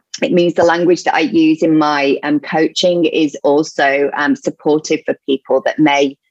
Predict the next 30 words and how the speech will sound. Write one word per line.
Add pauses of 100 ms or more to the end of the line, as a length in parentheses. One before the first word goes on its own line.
have
experienced
trauma,
because
sometimes
people
can
experience
it, (400)
um,
and
not
necessarily
be
aware
that
they've
experienced
trauma.
So
I
just
wanted
to, (480)
to
make
your
listeners
aware
of,